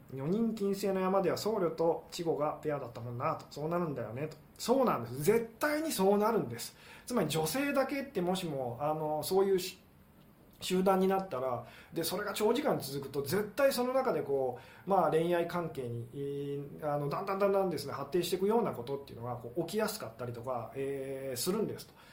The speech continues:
で、その、私が不倫の恋で悩んでる方に言うのは、あの、言ってみたら、その方との関係をどうこうしようとする必要は全然ないですよと。あの、むしろ今まで通りでいいですし、あの、むしろもっと好きになったらいいですと。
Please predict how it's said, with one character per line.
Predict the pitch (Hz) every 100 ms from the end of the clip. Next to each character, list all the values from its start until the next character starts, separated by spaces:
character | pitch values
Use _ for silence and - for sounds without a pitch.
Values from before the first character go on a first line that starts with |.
| - - - -
で、 | 180 254 196
そ | - 170
の、 | 175
私 | 165 196 226
が | 226
不 | 208
倫 | 220 233
の | 240
恋 | 262
で | 202
悩 | 143 160
ん | 165
で |
る | 131
方 | 123 135
に | 120
言 | 135
う | 151
の | 110
は、 | 120 117 - - -
あ | 151 156
の、 | 156
言 |
っ | 151
て | 240
み |
た | 190
ら、 | -
そ | 180
の | 277
方 | 330 339
と | 339
の | 175
関 | 127 160 175
係 | 175 180
を | 160
ど | 202 294
う | -
こ | 127
う |
し | 120
よ | 175 185
う |
と | 120
す | 147
る | 170
必 | - 196
要 | 196
は | 190
全 | 180
然 | 220
な | 214
い | 269
で | 175
す | 147
よ | 147
と。 | - - - - - - - - 165
あ | 165
の、 | 170
む |
し | 240 190
ろ |
今 | 147 175
ま | 208 214
で | 208
通 | 196 226
り | 160
で | 135
い |
い | 151
で |
す | 117
し、 | - 123 113 -
あ | 135 127
の、 | 123
む | 165
し | 185
ろ |
も | 156 226
っ |
と | 156
好 | -
き | 180
に |
な | 170
っ | 120
た | 117
ら |
い | 143
い |
で | 120
す |
と。 | -